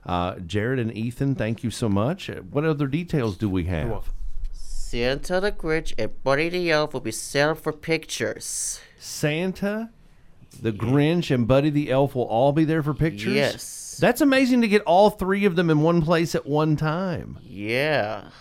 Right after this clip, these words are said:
Speaker 1: I'm very excited for this. This is gonna be a lot of fun. Okay, what else can we talk about?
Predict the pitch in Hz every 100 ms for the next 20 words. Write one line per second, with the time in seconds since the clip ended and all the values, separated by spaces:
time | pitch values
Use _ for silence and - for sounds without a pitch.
0 | - - - _ - - - 101 95 117
1 | 117 107 - 107 104 98 87 90 85 76
2 | 73 - 95 92 104 98 92 87 87 92
3 | 87 - 85 62 62 - _ _ - -
4 | 131 170 202 175 110 139 202 269 - 156
5 | 113 - 92 87 82 76 60 58 -